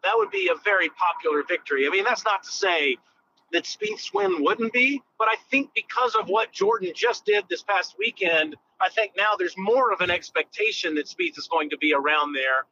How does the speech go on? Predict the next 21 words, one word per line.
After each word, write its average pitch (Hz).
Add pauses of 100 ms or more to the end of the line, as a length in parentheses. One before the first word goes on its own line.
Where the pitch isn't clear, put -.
(120)
and 165
he 165
has 156
found 185
himself. 135 (180)
So, 160 (120)
um, 143
he -
doesn't 214
need 262
the 196
crowd, 165
I 170
don't 214
think, -
as 175
much 170 (360)
maybe 175
as 151
McIlroy 170
does. 143